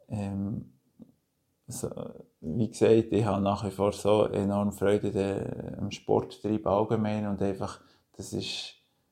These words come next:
äh, so etwas Schönes und so viel Leidenschaft drin. Äh, denke ich, ja,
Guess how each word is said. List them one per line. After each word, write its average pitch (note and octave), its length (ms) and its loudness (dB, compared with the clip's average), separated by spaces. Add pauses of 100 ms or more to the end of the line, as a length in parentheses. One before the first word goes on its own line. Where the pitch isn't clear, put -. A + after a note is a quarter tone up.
(240)
äh, G2 140 -4
so G2+ 240 4
etwas G#2 300 2
Schönes G#2 400 -2
und G2+ 220 -4
so G2+ 300 -2
viel A2 140 0
Leidenschaft G#2 720 0
drin. G2+ 320 -2 (480)
Äh, F#2+ 420 -4 (300)
denke G2 380 -2
ich, G#2 260 -4
ja, G#2+ 380 -2